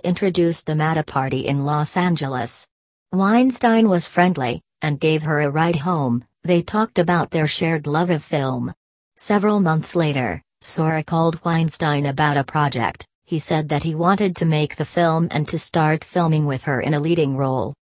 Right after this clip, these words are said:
He wanted her to start work immediately after she finished two back-to-back shoots. She told him she couldn't do it. He then threatened to sue her.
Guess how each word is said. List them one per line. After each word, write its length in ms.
He 140
wanted 400
her 140
to 100
start 560
work 240
immediately 720
after 380
she 180
finished 500
two 180
back-to-back 680
shoots. 500
She 200
told 340
him 200
she 180
couldn't 480
do 180
it. 300
He 720
then 220
threatened 460
to 100
sue 320
her. 360